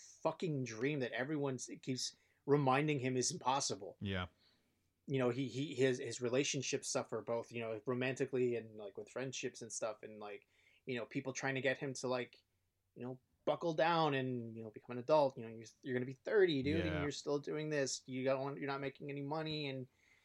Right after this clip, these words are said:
Speaker 1: you know, you're, you're in New York. It's like, that's great, you're in New York, but you can barely afford to live there, man.
Speaker 2: Yeah.
Speaker 1: Like, I, I, I understand, you know, wanting to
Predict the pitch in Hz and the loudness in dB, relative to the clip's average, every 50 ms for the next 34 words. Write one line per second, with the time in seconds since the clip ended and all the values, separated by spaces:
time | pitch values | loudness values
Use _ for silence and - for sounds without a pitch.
0 | _ _ _ 135 139 151 151 170 - - - - - - - _ - 160 240 311 | _ _ _ 2 2 6 8 8 8 6 4 -6 -20 -20 -14 _ 4 6 8 8
1 | 339 320 277 247 208 254 285 302 262 208 226 196 220 190 - 220 - - - - | 8 8 6 6 8 10 10 10 10 8 4 -2 -2 -2 0 0 -2 -2 -4 -2
2 | 247 262 254 214 196 202 220 220 220 214 202 214 233 240 240 - - 190 180 - | -4 -4 -2 0 0 0 2 2 2 4 4 4 6 4 2 4 2 2 0 0
3 | - _ _ _ 170 170 190 180 - - - 196 190 165 139 - 170 151 175 202 | -2 _ _ _ -2 -2 -2 -4 -8 0 2 2 2 2 -2 -2 0 2 4 6
4 | 196 185 175 160 - - _ 175 180 196 196 185 - - 151 147 139 143 180 202 | 6 6 6 4 2 -2 _ 2 4 4 4 2 2 0 0 0 0 0 0 0
5 | 196 190 170 170 160 143 127 120 117 120 131 147 165 170 170 - _ _ _ - | 0 0 0 2 2 2 2 0 -2 -2 -2 0 -2 -2 -4 -10 _ _ _ -6
6 | 101 104 107 104 98 98 - 160 151 135 - - _ _ _ _ _ _ - 165 | -4 0 0 2 2 4 4 4 4 2 0 -6 _ _ _ _ _ _ -4 -4
7 | - - 147 160 - - 156 160 - 139 165 180 190 185 196 185 175 - - - | -4 0 -2 -2 2 4 2 2 4 4 4 4 6 10 10 10 10 8 2 0
8 | 151 165 170 165 151 139 131 131 123 113 117 117 135 139 135 - - 135 127 - | 0 0 0 0 0 0 0 0 0 0 -2 0 0 -2 -2 2 2 2 2 2